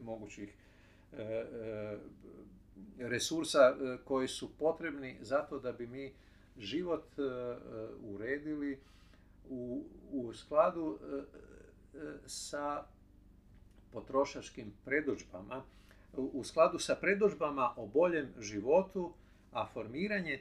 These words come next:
tih predodžbi nije uvjetovano, recimo to tako, izvornim ljudskim potrebama, nego, e, potrebama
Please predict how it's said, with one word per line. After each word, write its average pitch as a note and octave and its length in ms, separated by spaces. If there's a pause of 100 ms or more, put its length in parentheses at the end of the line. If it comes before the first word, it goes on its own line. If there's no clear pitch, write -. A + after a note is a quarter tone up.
tih F3+ 360
predodžbi C3+ 720
nije F3 340
uvjetovano, C3+ 920 (240)
recimo A2+ 380
to A2 140
tako, B2+ 320
izvornim A2 560 (120)
ljudskim G#2+ 340
potrebama, E3 720 (120)
nego, C#3 360
e, E3 60 (840)
potrebama C#3 800